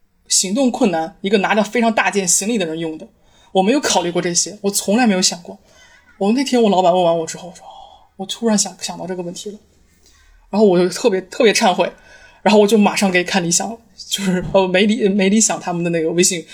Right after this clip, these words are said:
呃，微博去写私信，然后我告诉他们，我觉得那天我真的是得到了一个非常好的交流。我第一次看到，听到一个使用者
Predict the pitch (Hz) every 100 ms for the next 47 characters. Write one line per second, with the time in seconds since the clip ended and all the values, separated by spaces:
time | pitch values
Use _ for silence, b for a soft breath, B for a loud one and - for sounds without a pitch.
0 | B 165 - 214 240 165 165 - 175 175
1 | - 185 208 - 180 175 - 160 165 180
2 | 185 170 - 190 190 190 269 294 262 285
3 | 233 180 180 262 220 196 - _ - 170
4 | 202 185 185 180 - 269 220 196 B B
5 | - 175 170 180 175 160 208 B B 190
6 | 185 - 269 294 285 - 196 - 208 175
7 | 185 233 - 302 285 196 185 220 - -
8 | - 165 247 208 170